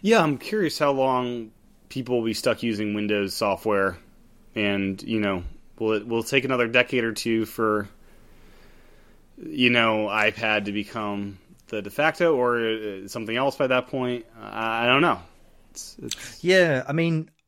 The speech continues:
Speaker 2: I think with the hardware, I think we're there now. It's at a point where it can rival, you know, you know,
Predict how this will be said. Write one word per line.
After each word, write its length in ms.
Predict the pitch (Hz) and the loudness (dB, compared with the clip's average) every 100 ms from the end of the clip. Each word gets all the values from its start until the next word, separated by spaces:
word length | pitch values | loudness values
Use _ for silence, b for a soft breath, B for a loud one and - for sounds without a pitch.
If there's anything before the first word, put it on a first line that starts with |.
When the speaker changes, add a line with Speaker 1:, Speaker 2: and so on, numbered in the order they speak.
| - | -12
Speaker 2:
I 280 | - 147 151 | -8 -4 0
think 220 | 208 196 | 0 0
with 100 | 151 | 0
the 60 | |
hardware, 500 | 123 175 175 110 98 104 | 2 2 2 -2 -6 -6
I 80 | |
think 260 | 123 - 170 | -4 -6 -2
we're 100 | 123 | -2
there 240 | 135 160 | 0 2
now. 360 | 127 85 78 78 - | 0 -4 -10 -12 -6
It's 200 | 117 - | -6 -2
at 100 | 160 | -2
a 60 | 127 | -2
point 400 | - 147 139 117 | 2 2 2 -2
where 220 | 104 104 | -2 -2
it 100 | 110 | -4
can 200 | 117 113 | -4 0
rival, 480 | 123 139 117 104 95 | 2 2 0 -4 -4
you 80 | 98 | -2
know, 220 | 92 87 B B B B - | -4 -4 B B B B -6
you 100 | 104 | -2
know, 180 | 98 | -2